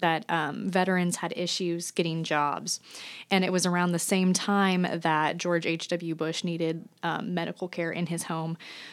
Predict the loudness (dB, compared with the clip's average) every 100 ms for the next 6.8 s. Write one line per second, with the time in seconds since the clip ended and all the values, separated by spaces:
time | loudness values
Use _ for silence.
0 | -2 2 6 6 8 6 2 0 2 2
1 | 2 2 2 2 2 0 2 2 2 0
2 | -4 -2 0 0 0 -4 -6 -8 -4 0
3 | 2 4 4 4 2 2 2 2 0 0
4 | 0 2 2 2 0 -2 -2 -2 -2 -4
5 | 0 2 2 0 -4 -16 -20 -20 -20 _
6 | 2 4 2 0 0 -2 -2 -4